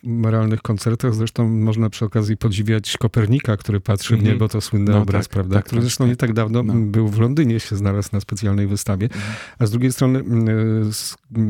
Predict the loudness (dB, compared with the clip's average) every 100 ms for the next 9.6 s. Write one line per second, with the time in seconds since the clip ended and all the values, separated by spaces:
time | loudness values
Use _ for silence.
0 | -2 -4 -2 -2 -2 -2 -2 -2 0 2
1 | 2 2 0 -2 -2 -2 -2 0 0 0
2 | 0 0 0 0 2 2 0 0 0 0
3 | -2 -2 -4 -2 -6 -6 -14 -12 0 0
4 | 2 2 2 0 0 0 2 2 2 2
5 | 2 0 0 -2 -6 -4 -4 -2 0 2
6 | 4 2 2 0 2 0 0 0 0 0
7 | 0 0 2 2 2 2 0 2 0 0
8 | -2 -2 -2 0 -2 -2 -2 -2 0 2
9 | 2 2 2 0 -2